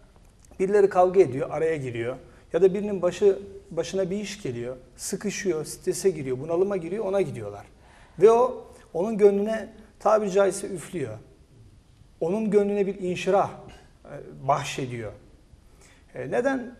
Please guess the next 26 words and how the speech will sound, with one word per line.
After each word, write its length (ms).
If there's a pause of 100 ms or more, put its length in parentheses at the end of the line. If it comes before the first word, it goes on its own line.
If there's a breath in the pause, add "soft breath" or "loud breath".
İşte 280
bu, 220
bunlar 260
güzel 280
insanlar, 500
hikmet 360
sahibi 420
insanlar, 540 (400 soft breath)
bizim 200
iyi 200
dediğimiz 400
insanlar. 500 (300 loud breath)
Ama 140
çevremize 540
bir 100
bakalım 380
şöyle, 240
gerçekten, 680 (480 loud breath)
e, 220 (100)
iyilik 520 (360)
fısıldayan 520
insanlar 480
var 200
mı 120
bizim 180
hayatımızda? 720